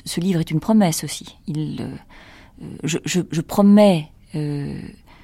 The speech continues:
de ne pas, euh, réenfouir. Euh, je me promets,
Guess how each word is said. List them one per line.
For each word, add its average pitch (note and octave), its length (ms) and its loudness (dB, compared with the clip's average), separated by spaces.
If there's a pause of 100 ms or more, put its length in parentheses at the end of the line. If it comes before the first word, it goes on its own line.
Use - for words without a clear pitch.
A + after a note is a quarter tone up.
(400)
de D3+ 180 -4
ne F3 120 4
pas, F3 520 2 (400)
euh, - 140 -16
réenfouir. F#3 1040 -2 (720)
Euh, D#3 400 -2 (960)
je D#3+ 200 4
me G#3+ 140 8
promets, F#3 640 2